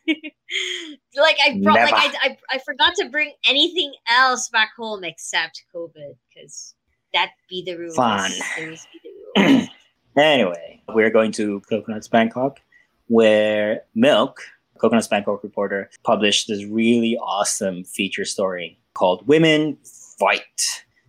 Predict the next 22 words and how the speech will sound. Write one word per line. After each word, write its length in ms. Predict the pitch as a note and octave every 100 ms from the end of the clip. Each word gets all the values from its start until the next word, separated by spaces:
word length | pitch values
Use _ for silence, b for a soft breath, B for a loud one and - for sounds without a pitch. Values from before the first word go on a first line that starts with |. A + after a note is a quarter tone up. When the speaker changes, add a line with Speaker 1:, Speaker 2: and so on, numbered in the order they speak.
| _
Speaker 2:
Historic 480 | G#2+ - B2 C#3 A#2+
bouts 300 | A#2 A#2 -
K 400 | - B2 C3 C3+
O 160 | A#2+ A#2
banned 460 | A2+ G2 G2 G#2
at 180 | G2 F#2+
Thailand's 720 | - - A#2 A2+ G#2+ G#2+ G#2 -
oldest 500 | G#2+ G#2+ G#2+ - -
Muay 240 | G2 G2
Thai 300 | - G2 G2
stadium. 800 | - - - G#2+ A2+ A#2+ G#2+ E2 - - _ _ _ _ -
And, 400 | G3+ G3+ G3+ D4
uh, 220 | C4 -
Speaker 1:
Mm, 400 | B3 A#3+ A#3+ A#3
Speaker 2:
thanks, 200 | A#3 A#3 G#3+
Speaker 1:
that's 260 | - - F3
Speaker 2:
thanks 260 | B2+ C3 -
Speaker 1:
awesome. 120 | D3
Speaker 2:
to 280 | C#3 B2+ A2+
Coconuts 400 | C3 B2+ A#2+ A#2
Bangkok 480 | - A2+ A2 A2 G#2
reporter 480 | G#2+ A2+ A2 A2